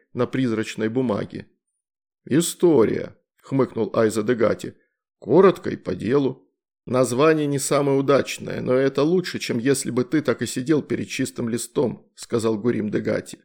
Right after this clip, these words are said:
"Кроме того, простое название – это хорошо, сразу настраивает на то, что труд будет всеобъемлющим". "Я планировал только летопись мистерии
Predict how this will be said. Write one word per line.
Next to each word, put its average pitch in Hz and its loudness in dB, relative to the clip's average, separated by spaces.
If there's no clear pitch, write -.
"Кроме 175 4
того, 151 2
простое 135 0
название – 135 2
это 147 -4
хорошо, 117 -2
сразу 147 2
настраивает 139 2
на 107 -2
то, - 0
что 113 -4
труд 151 2
будет - -8
всеобъемлющим". 117 -2
"Я 131 0
планировал 147 2
только 139 -2
летопись 139 -2
мистерии 127 0